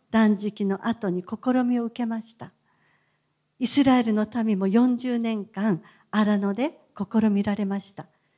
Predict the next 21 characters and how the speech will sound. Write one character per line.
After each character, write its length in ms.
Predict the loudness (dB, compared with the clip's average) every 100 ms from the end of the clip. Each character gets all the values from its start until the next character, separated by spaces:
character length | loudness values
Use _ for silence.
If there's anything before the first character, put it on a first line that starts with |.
| _
試 260 | -6 0 2
練 240 | 2 -2
を 100 | -6 -6
受 180 | -4
け 60 | -4
た 100 | -6
ん 80 | -10
で 80 | -14
す 160 | -14
よ 120 | -12 -6
ね。 220 | -6 -6 _ _ _ _ _ 0
で 100 | 0
す 120 | 0
か 140 | -8 -2
ら、 240 | -2 -2 -8 _ _ _ _ _ _ _ _ -20 -20 -20 -4
こ 140 | 2
の 280 | 4 2 -2 -20 -20 _ _ _
あ 100 | 2
る 80 | 4
面 320 | 2 0 -6 -2
で 320 | -2 -2